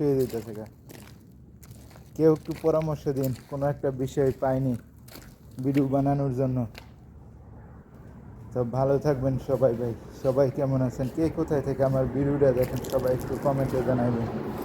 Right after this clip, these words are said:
সবার প্রতি রইল আন্তরিক ভালোবাসা এবং শুভেচ্ছা। কারণ দীর্ঘদিন ধরে আমি ভিডিও বানাইতেছি, যারা আমার ভিডিওতে করেন, কমেন্ট করেন, ইয়া করেন, হয়তো আমি সবাইকে ভালোবাসা দিতে পারি না।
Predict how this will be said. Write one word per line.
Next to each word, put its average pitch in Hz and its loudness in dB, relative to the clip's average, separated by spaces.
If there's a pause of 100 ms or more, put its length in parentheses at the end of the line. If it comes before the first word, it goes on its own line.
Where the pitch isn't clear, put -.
(380)
সবার 139 6
প্রতি 147 0
রইল 139 4 (140)
আন্তরিক 143 0 (140)
ভালোবাসা 127 4
এবং 127 4 (120)
শুভেচ্ছা। 131 -2 (840)
কারণ 135 4 (200)
দীর্ঘদিন 156 2
ধরে 156 6
আমি 151 -2 (120)
ভিডিও 151 2
বানাইতেছি, 147 2 (120)
যারা 143 4
আমার 143 0 (100)
ভিডিওতে 151 0
করেন, 131 -2 (460)
কমেন্ট 147 4
করেন, 135 2 (480)
ইয়া 139 2
করেন, 135 4 (120)
হয়তো 135 2
আমি 139 2 (120)
সবাইকে 139 6 (100)
ভালোবাসা 131 2 (120)
দিতে 143 -2
পারি 143 0
না। - -8